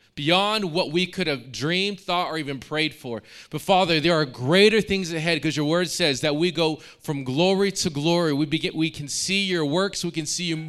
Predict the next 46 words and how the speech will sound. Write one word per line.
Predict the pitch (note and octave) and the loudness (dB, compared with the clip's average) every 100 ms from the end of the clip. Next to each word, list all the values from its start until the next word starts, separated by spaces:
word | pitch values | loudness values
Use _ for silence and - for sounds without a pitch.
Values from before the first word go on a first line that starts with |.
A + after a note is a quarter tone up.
| D3 | -8
your | D3 | -6
move | D3 F3 F#3 - - | -2 -2 -4 -12 -8
in | D#3+ | 0
our | D#3 | 2
life | D3+ D3+ D#3+ - | 6 6 4 2
in | D#3+ D3 C#3 | -4 -2 -2
a | B2+ | -6
greater | A2+ B2 C3 E3+ F#3+ F#3 | -8 -6 0 4 4 2
way. | E3+ E3+ | 0 0
And | C#3+ | -2
Father, | E3 D#3 D3 | -2 -2 -2
we | C#3 G3+ | -4 -2
say | A#3 - G3+ F#3+ F#3 - - | -2 0 2 2 -2 -8 -4
that | D#3+ C#3+ - | -2 -2 2
this | E3 A3+ - - | 6 6 6 4
year | F#3+ | 2
we | D#3+ C#3+ F3+ | 2 2 0
are | D#3 | 0
ready | C#3 C3+ D3+ G3+ A3 | 0 2 2 2 -2
and | - D3+ | -4 -6
we | D3 D#3+ | -4 -4
are | |
committed | C#3+ - - C3+ C#3+ F#3+ E3 D3+ | -6 -10 -10 -8 -2 0 0 0
and | C#3 C#3+ | -2 -2
we | E3+ | -4
are | |
going | C#3 D#3+ D#3+ | -4 -8 -8
to | - | -8
consecrate | C3+ - F3 F#3 F3 E3 C#3+ | -8 -4 -4 -4 -4 -2 -2
ourselves | B2+ - B2 A#2+ - - - - | -2 -6 -8 -10 -14 -20 -20 -10
today | - G#3 F#3+ F3+ | 0 2 4 2
for | E3 D#3+ - | 0 -6 -2
everything | F3 F3+ G#3 - F#3+ F#3+ | -2 0 -2 -2 -4 -2
that | E3 | -2
you | D3 | -2
have | D3 D3 D3 D3 | -2 0 0 -2
for | D3+ C3 | -4 -6
us. | A2+ G#2 - - _ - _ | -6 -6 -10 -12 _ -20 _
Would | - D#3+ E3+ | 0 2 2
you | E3+ | 0
be | F#3+ | -2
glorified | E3 D#3+ D3 - A#2+ A#2+ A#2+ - _ _ - | 0 0 0 -2 -4 -4 -8 -16 _ _ -4
in | E3+ F3 F3+ | -2 -2 -6
and | D#3 | -10
through | D3 C#3 A#2+ | -6 -6 -6
us? | G#2+ - - | -8 -12 -14